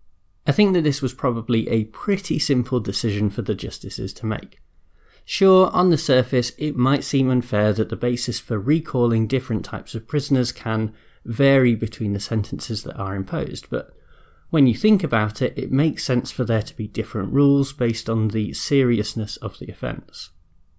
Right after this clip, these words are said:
Non-discrimination is important, but it is also important to remember that this does not mean absolute equality. We can now move on to the second case in this double episode,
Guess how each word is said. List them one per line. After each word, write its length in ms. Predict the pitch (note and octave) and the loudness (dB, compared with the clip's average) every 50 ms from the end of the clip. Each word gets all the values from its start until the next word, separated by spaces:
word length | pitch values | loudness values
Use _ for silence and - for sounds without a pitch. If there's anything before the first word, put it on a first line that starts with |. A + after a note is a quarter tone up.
| _ _ _ _ _ _ _ _ _ _ _ _ _ _ - | _ _ _ _ _ _ _ _ _ _ _ _ _ _ 0
Non-discrimination 960 | D3 E3 F3+ E3+ E3+ - - - D3+ C#3 C#3 B2+ B2 A#2+ A#2+ - - B2 A2+ | 2 2 2 2 0 -2 -2 0 2 2 2 2 2 0 0 0 0 0 0
is 320 | - A2+ A2+ A2+ A2 A2 - | 0 0 0 0 0 -2 -4
important, 800 | - A2+ G2+ - - E3 E3+ E3+ E3 - E3+ D#3 C#3+ - - - _ _ _ _ _ _ _ _ _ _ _ _ | -6 -6 -6 -2 0 2 2 2 0 0 -2 -4 -4 -4 -8 -16 _ _ _ _ _ _ _ _ _ _ _ _
but 120 | - C3 A2+ | -4 -2 0
it 60 | - | 2
is 120 | C3+ A#2+ | 2 2
also 340 | D3 D3+ C#3+ - - D#3 C#3+ | 2 2 0 0 0 0 0
important 540 | C3+ C3 B2 - C3 A#2+ A2+ - B2+ A2+ - | 2 0 0 0 0 -2 -2 -2 -4 -6 -6
to 120 | - - | -6 -4
remember 360 | A2+ G#2+ G#2+ G2+ G#2+ G2+ G#2+ G2 | -2 0 0 0 0 0 0 0
that 320 | - B2 A2 - - _ | -2 -2 -4 -4 -6 _
this 320 | - C3+ A#2+ A2 - - | -2 -2 -2 -2 -4 -10
does 280 | - - - A2 - - | -10 -8 -8 -8 -4 0
not 300 | B2+ C#3 D#3+ D#3 - - | 0 2 2 0 -2 -2
mean 300 | B2+ A2+ G#2+ G#2 G#2 G2 - - | -2 -2 -2 -2 -2 -4 -6 -8
absolute 540 | G2+ - - - G2+ G#2 G#2+ A2 - - - | -10 -8 -10 -10 -8 -8 -8 -8 -8 -8 -10
equality. 580 | A2 - - A#2 A2 A2+ - - - - _ _ _ _ _ _ _ _ _ _ _ _ _ _ _ _ _ _ _ _ _ _ _ _ _ _ _ - _ - - - - | -12 -8 -6 -6 -6 -6 -6 -10 -14 -20 _ _ _ _ _ _ _ _ _ _ _ _ _ _ _ _ _ _ _ _ _ _ _ _ _ _ _ -20 _ -20 -14 -4 0
We 100 | D#3 C#3 | 0 2
can 160 | - D#3+ E3 | 4 4 4
now 140 | F3 F3+ F3+ | 4 6 6
move 200 | E3 D#3 C#3+ D3+ | 4 4 4 4
on 100 | C#3 B2 | 2 0
to 120 | - - | 0 -2
the 80 | A2 A2 | -6 -6
second 360 | - - D#3+ - - D3 C#3 | -4 -4 -4 -2 -2 -4 -4
case 280 | - D3+ C#3 C3 - - | -2 -2 -2 -2 0 0
in 100 | B2+ B2 | 0 2
this 160 | B2 A#2 - | 2 0 -2
double 240 | - A#2+ A2+ A2+ A2 | -4 -4 -2 0 0
episode, 520 | A2+ G#2+ - - - - A2+ A2 G2+ - | -2 -2 -6 -8 -6 -4 -2 -4 -4 -6